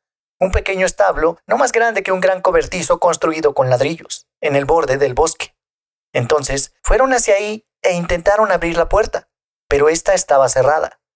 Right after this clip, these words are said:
así que decidieron mirar por encima del techo a través de las tejas que faltaban, y pudieron ver algo parecido a velas encendidas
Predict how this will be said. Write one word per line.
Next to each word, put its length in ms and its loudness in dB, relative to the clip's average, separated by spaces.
así 260 -4
que 120 0
decidieron 520 0
mirar 300 0
por 140 2
encima 420 0
del 180 0
techo 540 -2
a 100 -4
través 280 0
de 100 4
las 200 2
tejas 320 -2
que 120 -4
faltaban, 540 0
y 60 -8
pudieron 400 0
ver 300 -2
algo 260 0
parecido 480 0
a 40 4
velas 320 0
encendidas 760 0